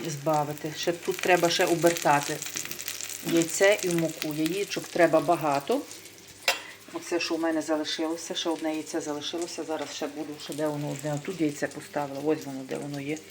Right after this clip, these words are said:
То ще треба це жарити. Це ми не будемо, це просто я принесла для краси. Треба викидати, бо воно тверде, можна їсти, звичайно, можна їсти, але воно таке, знаєте,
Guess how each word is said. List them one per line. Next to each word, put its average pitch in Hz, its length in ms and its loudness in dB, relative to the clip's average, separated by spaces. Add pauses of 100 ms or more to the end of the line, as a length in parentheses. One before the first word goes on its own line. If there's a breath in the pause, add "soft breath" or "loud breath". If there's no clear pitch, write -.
(720 loud breath)
То - 60 -4
ще - 140 2
треба 156 240 0
це 202 240 4
жарити. 170 340 8
Це 202 200 6
ми 202 100 8
не 185 80 6
будемо, 156 400 6
це 165 200 4
просто 175 360 0
я 151 140 6
принесла 156 540 0 (120)
для 160 200 8
краси. 160 480 4 (1080 loud breath)
Треба 156 240 0
викидати, 165 480 6
бо 156 120 4
воно 170 220 4
тверде, 175 480 8
можна 202 320 8
їсти, 202 400 6
звичайно, 170 520 8
можна 165 280 6
їсти, 185 380 6
але 165 100 8
воно 180 160 0
таке, 175 260 4
знаєте, 190 380 8